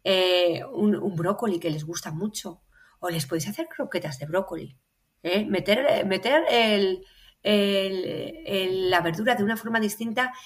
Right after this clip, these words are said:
y muy divertida en la cena. Nosotros hemos hecho muffins de vitaminas, ahí lo dejo, que aquí las podríais meter perfectamente bien, que son unas muffins a partir, hechas a partir de verduras, de zanahorias, de brócoli, o podéis meterles las delicias de brócoli directamente,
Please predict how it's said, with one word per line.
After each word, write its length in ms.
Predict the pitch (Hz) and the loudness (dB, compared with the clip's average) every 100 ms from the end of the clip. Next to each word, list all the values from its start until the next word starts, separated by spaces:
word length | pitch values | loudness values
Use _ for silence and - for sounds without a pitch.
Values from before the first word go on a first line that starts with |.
| - | -12
y 80 | 185 | -2
muy 100 | 190 | 2
divertida 400 | 196 190 175 190 | 4 2 0 0
en 80 | 160 | 0
la 140 | 151 | -4
cena. 360 | 131 175 156 160 - - _ | -6 -6 -6 -8 -20 -20 _
Nosotros 300 | 185 185 220 | -6 -4 -4
hemos 160 | 262 | -4
hecho 260 | 240 294 302 302 - | -2 2 2 2 -12
muffins 840 | 185 202 269 320 370 370 339 - | 0 4 4 4 2 2 2 2
de 100 | 202 | 2
vitaminas, 640 | 175 160 165 156 147 - - | 2 -2 -2 -4 -8 -16 -4
ahí 260 | 170 180 214 | 0 2 2
lo 120 | 214 | -2
dejo, 360 | 147 131 - - | -6 -10 -12 -14
que 60 | |
aquí 240 | 156 131 175 | -12 -6 -2
las 160 | 190 | -2
podríais 420 | - 165 170 175 - | -2 -2 -2 -2 -6
meter 520 | 165 156 214 262 - - | -6 0 2 2 -2 -4
perfectamente 640 | 160 160 131 156 156 147 | -4 -4 -6 -4 -4 -4
bien, 300 | 151 156 - _ _ - _ | -6 -6 -8 _ _ -20 _
que 140 | 180 | -2
son 140 | 156 | 0
unas 200 | 185 180 | 0 0
muffins 380 | 196 202 269 269 | 0 0 -2 -4
a 140 | - 165 | -2 -2
partir, 420 | 156 - 165 - | -2 -4 -6 -4
hechas 380 | 170 170 190 180 | -6 -4 -4 -2
a 100 | 175 | -2
partir 340 | 151 135 170 | -4 -4 -4
de 120 | 175 | -2
verduras, 520 | 165 143 165 190 139 - _ - _ | -4 -4 -2 -2 -4 -8 _ -20 _
de 160 | - 208 | 0 0
zanahorias, 1040 | 208 208 202 185 185 185 190 190 196 196 | 2 2 2 2 0 -2 2 4 4 4
de 140 | 196 190 | 0 -2
brócoli, 680 | 185 202 202 190 180 185 - - - | 2 2 4 0 2 -2 -4 -20 -4
o 100 | - | -2
podéis 220 | - 180 175 | 2 2 0
meterles 400 | 180 196 202 202 | 0 4 4 4
las 160 | 175 | 2
delicias 420 | 170 165 170 208 | 4 2 4 2
de 80 | 185 | 2
brócoli 460 | 175 196 208 208 170 | 2 0 4 4 4
directamente, 1000 | 170 175 - 151 156 214 247 - - | 2 -4 0 0 2 0 -2 -8 -10